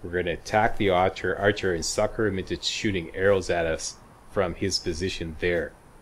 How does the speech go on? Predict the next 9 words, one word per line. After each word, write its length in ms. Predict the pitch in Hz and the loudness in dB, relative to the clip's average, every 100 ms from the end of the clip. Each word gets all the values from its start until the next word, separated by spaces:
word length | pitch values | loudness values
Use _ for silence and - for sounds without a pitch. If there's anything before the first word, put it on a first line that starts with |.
| - - - | -20 -16 -4
And 380 | 95 87 80 78 | 0 0 -4 0
the 120 | 92 | 4
other 160 | 117 | 4
guy 220 | 107 92 85 | 4 2 2
is 120 | - | -2
gonna 220 | 87 80 | -4 -2
rush 320 | 78 90 - | 2 2 2
us. 260 | 78 - - - - - | -2 -6 -12 -20 -20 -6
That'll, 280 | - 101 101 | 2 4 2